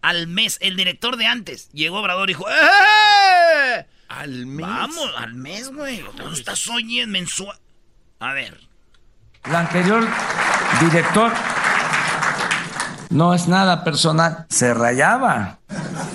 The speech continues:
Speaker 3: Casi setecientos mil pesos mensuales. El actual,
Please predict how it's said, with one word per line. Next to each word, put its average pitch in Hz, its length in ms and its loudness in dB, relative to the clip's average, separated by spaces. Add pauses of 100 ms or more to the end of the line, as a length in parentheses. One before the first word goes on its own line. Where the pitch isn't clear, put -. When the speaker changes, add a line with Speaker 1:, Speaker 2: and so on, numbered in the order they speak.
(960)
Speaker 3:
Casi 170 280 0
setecientos 107 840 0
mil 123 180 2
pesos 117 380 0
mensuales. 87 960 0 (160)
El 120 280 4
actual, 135 540 2